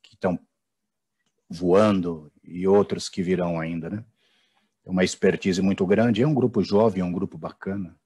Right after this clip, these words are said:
São bons amigos que eu fiz lá, gostei muito. Nós estamos em contato aí constantemente. Então, é mais uma aquisição pra nós, pra nós todos, né?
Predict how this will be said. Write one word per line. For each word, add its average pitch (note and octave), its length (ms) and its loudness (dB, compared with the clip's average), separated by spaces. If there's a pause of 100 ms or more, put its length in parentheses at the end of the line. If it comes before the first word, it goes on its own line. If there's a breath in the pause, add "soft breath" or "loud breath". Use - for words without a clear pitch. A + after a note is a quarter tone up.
(240)
São E2+ 240 -12
bons B2 300 2
amigos G2 340 0
que - 80 -8
eu F2+ 60 -4
fiz E2+ 260 -10
lá, D2 120 -16
gostei - 320 -8
muito. A#2+ 400 -2 (500)
Nós - 80 -16
estamos G2 260 -2
em F#2 80 -2
contato F2+ 480 0
aí F2+ 200 0 (420)
constantemente. G2 1120 -4 (720)
Então, F#2+ 160 -6
é F#2 80 2
mais F#2+ 220 2
uma G2 140 2
aquisição G#2 500 0
pra C3 120 6
nós, G#2+ 600 2
pra F#2+ 120 -8
nós G#2 380 -2
todos, F#2+ 420 2
né? G2+ 160 -10